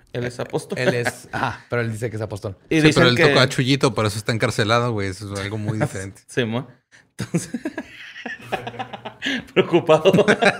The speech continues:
Speaker 1: Y, y, pues, el, la, este, La Luz del Mundo en Texas dice que es por el, por el periodismo que han estado haciendo sobre las
Speaker 3: Fake
Speaker 1: acusaciones.
Speaker 3: news.
Speaker 1: Ajá,
Speaker 3: Ah,
Speaker 1: so-,
Speaker 3: no
Speaker 1: sobre
Speaker 3: mames.
Speaker 1: las acusaciones que están incitando al odio, güey, contra el, el
Speaker 2: Fuck
Speaker 1: apóstol
Speaker 2: those
Speaker 1: Nason
Speaker 2: guys.
Speaker 1: Joaquín García, que está acusado de
Speaker 2: Fuck
Speaker 1: pedofilia.
Speaker 2: those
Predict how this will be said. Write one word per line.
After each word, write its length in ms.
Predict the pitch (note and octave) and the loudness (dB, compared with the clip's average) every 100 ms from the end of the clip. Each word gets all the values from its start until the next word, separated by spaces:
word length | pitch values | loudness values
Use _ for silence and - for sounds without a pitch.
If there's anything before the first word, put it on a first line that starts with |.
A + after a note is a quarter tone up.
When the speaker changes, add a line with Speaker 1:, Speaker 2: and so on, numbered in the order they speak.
| G3 C#4+ F3+ A2 - - - - - _ | 2 4 0 -2 -4 -20 -20 -20 -20 _
Speaker 1:
Y, 260 | G3 F#3 F#3+ | 0 4 4
y, 20 | |
pues, 240 | F3+ F#3+ F#3 | 4 4 6
el, 260 | D#3+ D#3 | 4 6
la, 480 | D3+ D3 C#3+ C3 A#2+ | 6 6 4 0 -2
este, 360 | C3+ C3+ - C#3 | -4 -4 0 2
La 100 | C#3 | 4
Luz 140 | D#3 | 4
del 100 | E3+ | 4
Mundo 240 | F3 F3+ F#3+ | 2 2 2
en 80 | |
Texas 260 | F#3 G3+ G3 | 2 2 2
dice 220 | D#3 F3 | 0 -2
que 100 | F3+ | 0
es 120 | E3+ | -2
por 160 | - F3+ | 0 -4
el, 100 | D#3 | -4
por 260 | - - B2+ | -10 -6 -4
el 100 | A#2 | -2
periodismo 600 | C3+ B2 C3 C3 D3+ D3 | 0 0 0 -2 -6 -4
que 80 | |
han 140 | C3 C#3 | -4 -4
estado 600 | C3+ B2+ C3 C3+ C3+ _ _ _ - | -4 -2 -2 -4 -8 _ _ _ -6
haciendo 480 | A2 C#3 C3 C3+ | -2 0 2 2
sobre 400 | C3+ C3+ A#2+ A#2+ | 2 0 2 2
las 140 | A2 A2 | 0 -4
Speaker 3:
Fake 100 | A#2+ | -6
Speaker 1:
acusaciones. 600 | A#2 A2+ A2 B2+ A#2+ C#3 | -2 2 4 6 6 4
Speaker 3:
news. 220 | D#3 D3+ | 2 0
Speaker 1:
Ajá, 300 | B2 B2+ G#3 | -2 -2 -6
Speaker 3:
Ah, 60 | C#4 | -6
Speaker 1:
so-, 120 | E3 | -4
Speaker 3:
no 20 | |
Speaker 1:
sobre 140 | C#3+ C#3 | -2 -2
Speaker 3:
mames. 60 | C3+ | -2
Speaker 1:
las 100 | C3+ | -4
acusaciones 500 | C3+ C3+ C3 D#3+ F#3+ - _ | -2 -4 -2 -6 -6 -16 _
que 80 | - | -2
están 200 | D#3+ C#3+ | 2 2
incitando 420 | D#3 D3+ C3+ C#3+ | 0 0 2 4
al 100 | C#3+ | 4
odio, 360 | C3+ E3 E3+ D#3+ | 6 6 4 2
güey, 340 | D#3+ D#3+ D3+ | 2 2 -2
contra 640 | C3 C3 A#2+ A#2 A2 G#2+ A2 | -4 -4 0 0 0 -4 -6
el, 120 | A2 | -4
el 140 | - A2 A2+ | -4 -4 -4
Speaker 2:
Fuck 200 | B2+ C#3+ | -2 2
Speaker 1:
apóstol 200 | D#3 D3+ | 2 2
Speaker 2:
those 300 | G3+ D#3+ B2 | 0 0 2
Speaker 1:
Nason 300 | C#3 C3 D3+ | 2 4 4
Speaker 2:
guys. 40 | |
Speaker 1:
Joaquín 280 | D#3 C3+ C#3 | 4 2 0
García, 500 | D3 D3 - F#3 G3 | 0 0 -2 -2 -2
que 60 | D3+ | -6
está 160 | - | -4
acusado 400 | C3 E3 C#3 C#3+ | -4 -2 -2 0
de 80 | C3 | 0
Speaker 2:
Fuck 160 | B2 G3 | 0 -4
Speaker 1:
pedofilia. 460 | A3+ - - - - | -6 -8 -12 -10 -2
Speaker 2:
those 380 | D#3 E3 E3 | -2 -2 -8